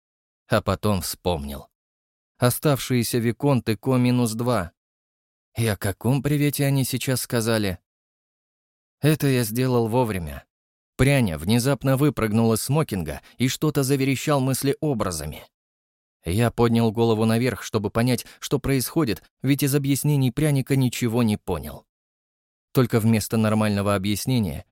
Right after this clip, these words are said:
я увидел, как из огромной пушки, название которой я не знал, вылетает огненный снаряд, а псих-подрыватель стоял на одной из крыш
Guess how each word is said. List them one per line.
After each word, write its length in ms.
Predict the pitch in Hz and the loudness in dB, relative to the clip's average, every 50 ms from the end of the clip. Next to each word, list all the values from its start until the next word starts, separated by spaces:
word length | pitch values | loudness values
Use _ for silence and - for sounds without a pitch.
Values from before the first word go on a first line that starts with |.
| _ _ - | _ _ -4
я 220 | 87 101 120 123 | 0 2 2 2
увидел, 400 | 123 120 120 131 120 127 120 113 | 2 2 0 0 2 2 0 0
как 180 | - 123 107 - | 0 -2 0 0
из 140 | 120 107 | 0 0
огромной 520 | 120 117 110 120 127 123 117 110 107 107 101 | 0 0 0 0 2 2 2 2 2 0 0
пушки, 560 | - - 151 147 123 - - - 69 76 - - _ _ | -2 -2 -2 -2 -2 -4 -8 -10 -10 -12 -12 -16 _ _
название 500 | 120 135 131 104 113 120 110 104 104 101 | 2 2 2 2 2 0 2 2 0 0
которой 380 | - 110 104 - 101 90 90 | -2 -2 -2 -2 -2 -2 -2
я 140 | 92 95 98 | -2 -2 -2
не 100 | 101 104 | -2 -2
знал, 320 | 104 117 143 151 143 127 - - - _ _ | -2 -2 0 0 0 -2 -4 -8 -18 _ _
вылетает 640 | - 98 127 147 156 156 - 180 180 175 170 156 - | -2 0 2 2 2 2 0 0 2 2 0 0 2
огненный 460 | 170 175 156 156 160 156 156 151 143 | 0 2 2 2 2 2 2 2 0
снаряд, 500 | 135 - - 135 123 113 107 104 - - _ _ _ _ _ _ _ | 0 0 0 0 0 2 0 -2 -2 -6 _ _ _ _ _ _ _
а 160 | - 110 127 | -2 0 0
псих-подрыватель 1000 | 123 - - - 160 143 - - 143 135 139 143 147 143 165 170 151 - 101 78 - - _ _ | 0 -2 -2 -2 -2 -2 0 0 0 0 2 2 2 2 2 2 0 0 -4 -6 -6 -10 _ _
стоял 460 | - - - 160 156 160 165 160 156 | -14 -4 -2 0 0 2 2 2 2
на 120 | 156 156 151 | 2 2 0
одной 280 | 147 139 160 165 156 | 0 0 0 0 0
из 100 | 147 - | 0 0
крыш 380 | - - 180 175 147 - - | -2 -2 0 0 0 -2 -4